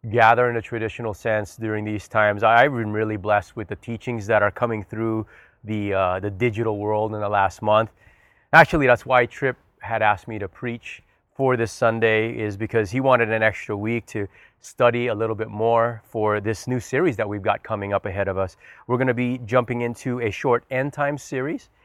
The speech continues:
Um, a lot of you have been asking questions in light of that, so we're gonna be investing a few weeks,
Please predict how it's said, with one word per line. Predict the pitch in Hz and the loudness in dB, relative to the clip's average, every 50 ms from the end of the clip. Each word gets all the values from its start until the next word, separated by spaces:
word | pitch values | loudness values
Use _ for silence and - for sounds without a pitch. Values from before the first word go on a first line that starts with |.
| _ _ _ _ - | _ _ _ _ -6
Um, | 113 110 107 107 104 101 107 113 | -2 0 0 0 0 -2 -4 -6
a | - 113 | 2 8
lot | 117 120 123 | 8 10 10
of | 123 | 8
you | 120 127 | 4 2
have | 120 | 0
been | 117 110 | 0 2
asking | 110 104 104 - - 120 101 | 4 4 2 2 0 -8 -4
questions | - - 123 117 - - 135 117 104 | 2 2 2 2 2 -2 -6 -4 -4
in | 104 98 | -4 0
light | 101 98 110 123 | 2 4 4 4
of | 131 117 | 2 2
that, | 123 127 131 131 - | 4 2 2 2 0
so | 131 | -6
we're | 117 117 | -6 -6
gonna | 117 113 113 | -4 -6 -6
be | 107 113 | -6 -6
investing | 110 107 98 113 104 - - - 110 107 104 - - - _ _ - | -6 -4 -2 -2 -2 -4 -6 -10 -10 -10 -10 -12 -18 -20 _ _ -6
a | - | -6
few | - - 143 143 135 | -4 -2 0 0 0
weeks, | 123 127 135 143 151 - - - - - | 2 2 2 2 2 -2 -8 -18 -20 -20